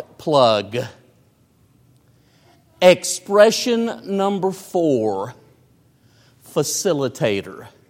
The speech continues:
I suggest that deacons are servants, deacons are shock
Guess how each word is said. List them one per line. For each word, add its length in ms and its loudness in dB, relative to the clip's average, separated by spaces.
I 280 10
suggest 1120 2
that 840 0
deacons 1120 -4
are 200 4
servants, 1200 -4
deacons 680 2
are 300 -4
shock 480 -4